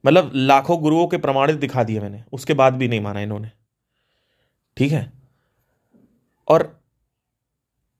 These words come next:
तो ये कैसे, इनको कैसे मनाओगे आप? प्रत्यक्ष प्रमाण के बारे में इनको पता ही नहीं है, कोई तरीका नहीं,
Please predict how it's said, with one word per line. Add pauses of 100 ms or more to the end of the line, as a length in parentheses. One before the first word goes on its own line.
(120)
तो
ये
कैसे,
इनको
कैसे
मनाओगे
आप? (1000)
प्रत्यक्ष
प्रमाण
के
बारे
में
इनको
पता
ही
नहीं
है, (2750)
कोई
तरीका
नहीं,